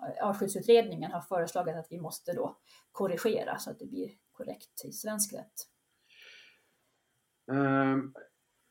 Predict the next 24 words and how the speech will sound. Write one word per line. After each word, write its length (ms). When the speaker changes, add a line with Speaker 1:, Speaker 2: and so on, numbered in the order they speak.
Speaker 2:
sen 140
har 160
vi 100
ju 120
också, 600
<laughs> 280
som 80
jag 120
tänker 260
för 160
att 120
krångla 260
till 240
det 80
ytterligare, 640
så 120
har 160
vi 80
ju 60
också 220
de 120
nationellt 640
fridlysta 540
arterna 440